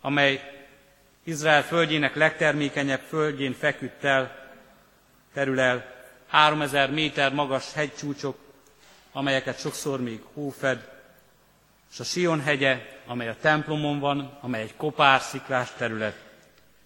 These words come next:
és oda száll le ez a harmat. A harmat a Zsoltárban a felfrissülést, az életet jelenti.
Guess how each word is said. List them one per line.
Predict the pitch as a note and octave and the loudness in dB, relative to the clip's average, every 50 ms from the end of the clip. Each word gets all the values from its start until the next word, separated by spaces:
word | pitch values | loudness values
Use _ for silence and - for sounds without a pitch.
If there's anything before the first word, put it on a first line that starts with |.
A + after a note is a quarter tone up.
| _ _ | _ _
és | - - | -14 -8
oda | C3+ D3 D3+ D#3 | -6 -2 -2 -2
száll | C#3+ - - C#3 C3 B2+ B2+ | -4 -2 -2 0 0 0 0
le | B2+ B2 A#2 A#2 A2+ - - - - - - - | -2 -4 -4 -6 -8 -14 -20 -20 -20 -20 -18 -14
ez | A#2 A2 A#2 | -12 -8 -8
a | A2 | -8
harmat. | G2 G#2+ A2+ G#2+ G#2+ G#2 G#2 G2 F#2+ - - - - _ _ _ _ _ _ _ _ _ _ _ _ _ _ _ _ _ _ _ _ _ _ _ _ _ _ | -4 -2 -2 -2 -2 -4 -6 -12 -12 -16 -18 -20 -20 _ _ _ _ _ _ _ _ _ _ _ _ _ _ _ _ _ _ _ _ _ _ _ _ _ _
A | - | -6
harmat | - D3+ D3+ D3+ D3+ D3 D3 C#3 C3+ - - - - - - - _ _ _ _ _ _ | 2 4 6 6 6 4 0 -2 -4 -6 -14 -16 -16 -18 -20 -20 _ _ _ _ _ _
a | A2+ | -12
Zsoltárban | G#2+ C#3+ C#3+ C#3+ C3+ - C#3+ C3 B2+ B2+ A#2+ B2+ B2 A#2+ A2+ G2+ - - - - - - - _ _ | -6 -4 -2 -2 -2 2 2 4 4 4 2 -2 -4 -4 -6 -10 -16 -20 -20 -20 -20 -20 -20 _ _
a | - - | -18 -8
felfrissülést, | - D#3+ D3+ D3+ D#3 D3 - D3 C#3 - - - C#3 B2+ B2 A#2 G#2+ - - - - - - _ _ _ _ _ _ - _ _ _ - | 0 2 4 4 4 4 2 -4 -4 -4 -4 -4 -2 -2 -2 -4 -4 -8 -12 -16 -20 -20 -20 _ _ _ _ _ _ -20 _ _ _ -6
az | B2+ A#2+ A#2 - - - | -6 -4 -4 -4 -6 -2
életet | D3 D3+ D3 C3+ C3+ B2+ - B2+ A2+ - | 0 0 4 4 4 2 2 -2 -4 -2
jelenti. | - A#2 A2+ A2 G#2+ G#2 G2 - G#2+ F#2 | -4 -2 -2 -2 -4 -4 -8 -10 -12 -14